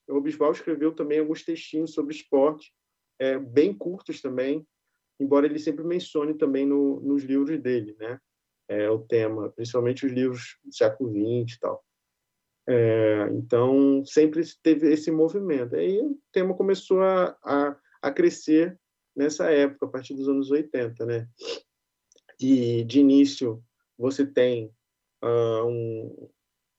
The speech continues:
agendas diferentes, né? Você tem agendas diferentes. Mas a principal agenda,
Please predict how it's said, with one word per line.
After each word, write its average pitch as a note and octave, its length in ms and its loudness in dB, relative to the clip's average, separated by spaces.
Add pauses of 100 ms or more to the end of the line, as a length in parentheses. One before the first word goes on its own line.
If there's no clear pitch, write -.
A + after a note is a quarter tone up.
(460)
agendas E3 440 6
diferentes, D3 800 0
né? B2 140 -8
Você C3 160 -12
tem C#3 160 -4
agendas C3+ 360 -4
diferentes. C3 600 -10 (240)
Mas D3 240 0
a E3+ 80 2
principal F3+ 640 -2
agenda, D3 640 -2